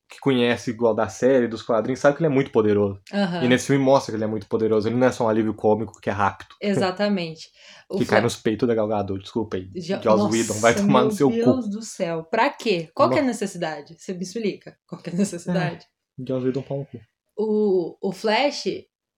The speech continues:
Speaker 2: ele tem essa coisa de ser mais jovem, mais engraçado, meio sem traquejo social, então ele não sabe
Speaker 1: Ele é
Speaker 2: conviver muito
Speaker 1: antissocial,
Speaker 2: bem.
Speaker 1: né? Ele tem que viver sozinho.
Speaker 2: E, e essa parte acaba sendo realmente engraçada.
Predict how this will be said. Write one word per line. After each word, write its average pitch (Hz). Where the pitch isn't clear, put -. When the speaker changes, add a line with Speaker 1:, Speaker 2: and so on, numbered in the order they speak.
Speaker 2:
ele 214
tem 240
essa 254
coisa 214
de 190
ser 175
mais 214
jovem, 185
mais 190
engraçado, 190
meio 196
sem 202
traquejo 190
social, 185
então 185
ele 180
não 190
sabe 185
Speaker 1:
Ele 185
é 185
Speaker 2:
conviver 160
muito 190
Speaker 1:
antissocial, 202
Speaker 2:
bem. 196
Speaker 1:
né? 180
Ele 151
tem 165
que 143
viver 143
sozinho. 156
Speaker 2:
E, 202
e 202
essa 226
parte 226
acaba 254
sendo 262
realmente 240
engraçada. 220